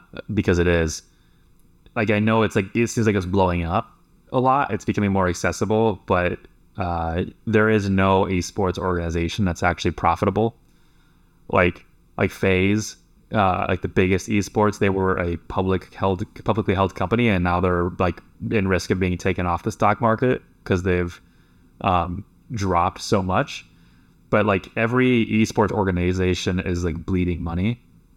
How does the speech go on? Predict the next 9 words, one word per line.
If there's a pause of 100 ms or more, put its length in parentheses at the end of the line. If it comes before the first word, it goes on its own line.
and, (600)
uh,
'cause
it
doesn't
make
any
money. (640)
Uh,